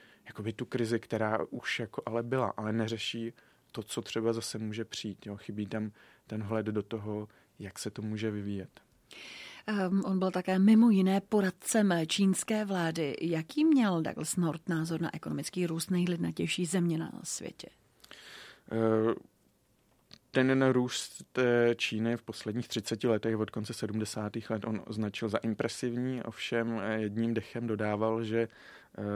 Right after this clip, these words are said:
Speaker 1: zřejmě už dalších třicet let nebude tak zářných, protože se, eh, na ty vládní kruhy, na vládní činitele napojí nejrůznější, eh, lobistické síly, lobistické skupiny, eh, které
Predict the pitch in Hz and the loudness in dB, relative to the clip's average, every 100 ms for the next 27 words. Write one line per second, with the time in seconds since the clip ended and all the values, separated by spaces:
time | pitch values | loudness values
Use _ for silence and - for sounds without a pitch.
0 | 104 104 104 92 95 101 127 107 110 113 | 0 0 -2 -4 -8 -10 -6 -2 0 -2
1 | 113 110 107 104 113 - 110 113 - 113 | -2 -2 -2 -4 -10 -10 -6 -4 -4 -4
2 | 110 104 110 107 113 110 110 101 - - | -4 -2 -2 0 -2 -2 0 -2 -2 -4
3 | 113 - 107 - 101 107 107 117 104 - | -6 -8 -12 -10 -6 -6 -6 -8 -10 -12
4 | - - - 98 104 104 - 107 101 95 | -20 -20 -12 -8 -4 -4 -2 0 0 0
5 | 107 104 107 104 107 101 101 101 110 - | -2 -4 -6 -4 -2 0 0 0 -2 -4
6 | 107 104 110 113 - - - - 101 95 | -4 -4 -2 -4 -6 -20 -20 -6 -4 -4
7 | - 113 110 110 110 104 107 110 110 104 | 0 0 2 0 0 -2 -2 -2 -2 -4
8 | - 113 113 - 110 104 101 107 101 107 | -4 -2 -2 0 -2 0 0 -2 -4 -8
9 | 110 - - 113 113 - - 107 104 110 | -10 -10 -4 -2 -2 -4 -8 -4 -2 -2
10 | 110 101 - 104 - 120 - 110 107 110 | -2 -4 -8 -10 -6 -6 -6 -6 -4 -4
11 | 113 - - _ 107 101 101 101 - 107 | -6 -14 -20 _ -6 -2 -4 -6 -6 -2
12 | 110 110 110 | 0 0 0